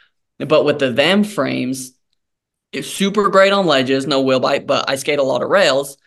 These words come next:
and I kept getting wheel bite on rails to where, like, if I shifted my foot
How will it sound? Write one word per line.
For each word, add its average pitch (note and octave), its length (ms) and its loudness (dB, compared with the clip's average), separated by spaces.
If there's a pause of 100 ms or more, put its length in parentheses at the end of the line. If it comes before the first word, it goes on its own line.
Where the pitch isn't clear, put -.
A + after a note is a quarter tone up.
(340)
and C3 100 -6
I B2+ 100 -4
kept B2+ 260 -2
getting C3 240 -4
wheel C3 200 2
bite B2+ 220 -2
on B2 180 -4
rails C#3+ 640 0 (300)
to D3 100 -6
where, C3 400 -2 (640)
like, B2+ 360 -6 (720)
if D#3+ 180 -2
I D#3 120 0
shifted E3 480 0
my C#3 160 0
foot C3+ 440 0